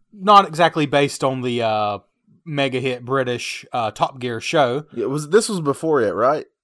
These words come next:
Speaker 2: Which came first?
Speaker 1: We'll get into that.
Speaker 2: Okay.
Speaker 1: Because, uh, Bliss
Speaker 2: <laughs>
Speaker 1: Quiz is another thing we do.
Speaker 2: Oh, yeah.
Speaker 1: We tell a lot of history and random facts and garbage, uh, through a quiz show at the end of the show.
Speaker 2: That's called putting a little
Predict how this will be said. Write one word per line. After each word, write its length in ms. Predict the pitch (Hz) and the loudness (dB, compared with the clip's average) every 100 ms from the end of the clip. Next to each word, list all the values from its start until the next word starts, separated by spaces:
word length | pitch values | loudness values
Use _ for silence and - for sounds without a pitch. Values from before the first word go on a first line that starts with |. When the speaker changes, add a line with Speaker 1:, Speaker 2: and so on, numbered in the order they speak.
| _ _ _ | _ _ _
Speaker 2:
Which 200 | 156 160 | -8 -4
came 160 | 185 151 | -4 -2
first? 320 | 113 90 208 | -4 -4 -2
Speaker 1:
We'll 120 | 233 | 0
get 120 | 196 | 2
into 200 | 175 139 | 2 0
that. 280 | 113 101 - _ | -4 -6 -8 _
Speaker 2:
Okay. 340 | - 120 104 85 _ _ | -6 -4 -4 -8 _ _
Speaker 1:
Because, 300 | - 143 120 | -4 -2 0
uh, 140 | 131 | 0
Bliss 260 | 131 190 180 | 2 0 0
Speaker 2:
<laughs> 0 | |
Speaker 1:
Quiz 360 | 123 101 95 | -4 -8 -8
is 140 | 143 160 | -6 2
another 240 | 196 220 | 4 4
thing 180 | 175 127 | 2 -4
we 100 | 117 | -4
do. 240 | 110 123 180 - | -4 -6 -8 4
Speaker 2:
Oh, 140 | 214 | 6
yeah. 200 | 151 107 - _ _ _ _ | 6 4 -2 _ _ _ _
Speaker 1:
We 220 | 143 135 127 | -6 -4 -2
tell 280 | 165 139 | 2 2
a 20 | 127 | 4
lot 220 | 139 135 | 4 2
of 260 | 120 113 101 135 | 0 -6 -10 -6
history 400 | 170 170 202 170 | -4 -2 -2 -2
and 100 | 127 | -2
random 260 | 147 165 127 | -4 -6 -4
facts 320 | 165 175 - | 0 0 -2
and 100 | 143 | -4
garbage, 520 | 127 185 156 165 151 - _ _ | 4 4 4 -2 -8 -14 _ _
uh, 300 | 156 151 156 - _ | 0 2 0 -4 _
through 200 | - 175 | -4 -2
a 40 | |
quiz 240 | 180 240 240 | -2 -4 -4
show 220 | 131 113 | -2 -4
at 80 | 117 | -4
the 60 | |
end 80 | 139 | -6
of 60 | 139 | -6
the 60 | |
show. 300 | 131 160 107 - _ _ | -2 -2 -2 -6 _ _
Speaker 2:
That's 320 | 123 175 185 | 4 4 4
called 540 | - 151 127 123 117 - | 0 4 6 4 2 0
putting 280 | 160 151 131 | 0 0 -2
a 60 | 127 | -2
little 420 | 165 180 165 151 | 0 0 0 -4